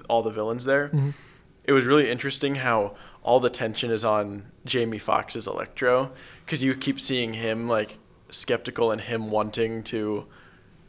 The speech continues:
Speaker 1: resist, and, like, he, he can feel the power that he's capable of.
Speaker 2: Yeah.
Speaker 1: And he doesn't want to be cured. He,
Speaker 2: Mm-hmm.
Speaker 1: he kinda wa-, he wants to feel all that power. So you're thinking that he's gonna be the one that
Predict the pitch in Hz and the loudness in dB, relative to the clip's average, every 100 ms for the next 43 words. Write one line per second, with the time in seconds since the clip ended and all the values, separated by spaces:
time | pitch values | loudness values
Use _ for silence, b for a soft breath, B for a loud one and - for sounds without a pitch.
0 | - 120 113 113 110 120 110 104 101 - | -8 -4 0 2 2 0 0 0 -2 -4
1 | 135 120 113 - 143 135 - 104 - 110 | -4 -2 -4 -6 -2 -2 -2 -6 -2 2
2 | 110 107 - - 113 117 117 117 117 131 | 2 0 -2 0 2 2 2 0 -2 -4
3 | 123 120 123 120 123 123 - b b 143 | -6 0 4 4 2 -2 -16 b b 8
4 | 123 92 87 127 110 117 117 113 101 113 | 10 10 8 6 4 0 -4 -4 2 2
5 | 110 - - 104 104 - 120 117 - 127 | 2 -4 -2 -2 -2 -6 -6 -6 -4 0
6 | 123 127 123 - - - - - 120 101 | 0 -2 -8 -18 -20 -20 -20 0 2 4
7 | 107 90 135 143 113 101 - 120 131 123 | 2 0 0 2 2 0 -6 -6 -2 -2
8 | - 117 117 110 110 - - 117 87 - | -2 -2 0 2 0 -2 2 4 4 0
9 | b b b b - 123 127 143 143 131 | b b b b -4 0 2 2 0 -4
10 | 110 98 - - 117 117 113 113 120 117 | -4 -8 -8 -8 -6 -2 -2 -2 2 2
11 | 113 117 110 104 - | 2 0 -2 -4 -6